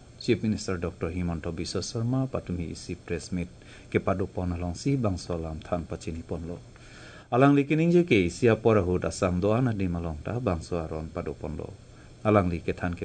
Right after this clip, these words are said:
পাচিনি কে নন শিৱসাগৰ চৰাইদেউ লাপেন্তে তিনচুকীয়া ডিষ্ট্ৰিক্ট আলং আনসি বাংসু আৰণ দুচটপো। পিনিং আনিং কান গণোৎসৱ আংঠেক আৰণ আটেং পেন পাকলাংলো। পাতুমি কে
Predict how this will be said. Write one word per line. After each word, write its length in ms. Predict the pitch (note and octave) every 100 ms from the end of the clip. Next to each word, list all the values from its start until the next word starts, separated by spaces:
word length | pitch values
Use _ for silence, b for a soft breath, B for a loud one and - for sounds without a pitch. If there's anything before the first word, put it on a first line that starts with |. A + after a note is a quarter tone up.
| -
পাচিনি 320 | - E2+ E2 -
কে 100 | A2 B2 F#2+
নন 160 | F2+ E2
শিৱসাগৰ 540 | G2+ - G2 G2+ A#2+ C#3 - B B B B B -
চৰাইদেউ 460 | B2 C3+ C3 C#3 C#3+
লাপেন্তে 360 | A2 - F2+ F2+ -
তিনচুকীয়া 520 | G#2 F#2+ G2 F2+ F#2 F2
ডিষ্ট্ৰিক্ট 340 | F2+ - F2+ F2
আলং 160 | E2+ D#2+ G2+
আনসি 240 | A2+ F2+ - E2
বাংসু 240 | E2 D#2+ F2+ E2
আৰণ 240 | - D#2+ D2+ -
দুচটপো। 460 | F#2 - D#2+ - - - - - - - - - - - - - - - B B B B B B B B -
পিনিং 240 | D#3+ F#3+ F3
আনিং 160 | B2 A#2
কান 180 | B2+ B2+ A2+
গণোৎসৱ 480 | G#2 G#2+ G#2 A2 G#2 G#2+
আংঠেক 340 | F2+ - E2+ - -
আৰণ 200 | F#2+ F2 F#2
আটেং 200 | - F#2+ E2 D#2 - -
পেন 160 | F2+ E2 -
পাকলাংলো। 440 | E2+ F2 D2+ C#2+ - - -
পাতুমি 360 | G#2 A2 F#2+ F2
কে 60 | -